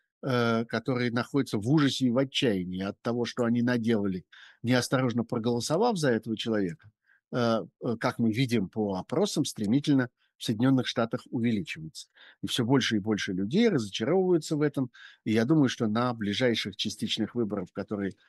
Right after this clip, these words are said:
предстоят уже более-менее через два года, э, Трампа ожидает много интересного. И, э, по всей видимости, ему, э, ему предстоит, по меньшей мере, вот таким политическим образом заплатить за все те безумства, которые он сейчас,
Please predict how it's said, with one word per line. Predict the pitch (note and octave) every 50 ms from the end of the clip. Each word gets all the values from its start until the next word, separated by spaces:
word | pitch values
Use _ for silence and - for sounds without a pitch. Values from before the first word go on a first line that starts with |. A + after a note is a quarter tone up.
| _ _ _ _ _
предстоят | B2 A2 - - B2+ A2 G#2+ G2+ F#2+ -
уже | G2 F#2 G2
более-менее | F#2+ B2 A#2 G#2 G#2+ G2 F2+
через | - A2+ G#2 G2+ G2+
два | G#2+ B2 C3+
года, | D3 F#3+ B3 A#3 G#3+ G#3 F#3+ - _ _ _ _ _ _ -
э, | D3 C3 C3 B2+ B2 B2 A#2+ A#2+ A#2 A2+
Трампа | - C3+ D#3+ F#3+ E3 C#3 C3+
ожидает | A2+ G#2 A2 G#2 A#2 C#3 C#3 B2 - - - -
много | F2+ F2+ F#2+ A2+ B2+ C3+ B2+ A#2 B2+ A2+
интересного. | G2+ G2 - G#2+ E2 D#2 D2+ - - E2 D2+ D2+ D#2 - - -
И, | - G#2 G2+ G2+ G2 G2 F#2+ F#2 - _ - - _ _ _
э, | - A2+ A2 G#2+ G2
по | - G#2
всей | - - - C3+ A#2
видимости, | A2 G#2+ A#2 G#2+ G2 - - - G#2+
ему, | G2 F#2+ G2 G#2 A2 A2 - _ _ _ _ _ _ -
э, | A#2 A2 G#2+ A2 -
ему | A2+ G#2 G2+ A#2 A#2
предстоит, | - A2+ G#2+ - - - A2 A2 A2 G#2+
по | - A2+ A2
меньшей | A#2+ B2 A2 - - A#2 G#2+
мере, | G#2 G#2 G2+ F#2+
вот | F#2 G2+ -
таким | - - - - - F#3+ E3
политическим | - A#2+ G#2 G2+ - D3 C3+ - - - A2+ G#2+
образом | A#2 C3 C#3 B2+ B2 B2+ A2+ - _ - - _ _ _
заплатить | - F#2+ - - - A#2 A#2 A2+ - E3+ E3+ C#3
за | A#2 A2+ G#2
все | - - - C3
те | A2+ - C3+
безумства, | A#2+ G2+ A2 G#2 G2+ A#2+ A#2+ B2 - - G#2+
которые | G2 - F#2+ - A2+ A2 G#2+ G#2+ G#2
он | G#2 A2
сейчас, | A2 - G2+ E2+ - A#2+ A2+ A2 - -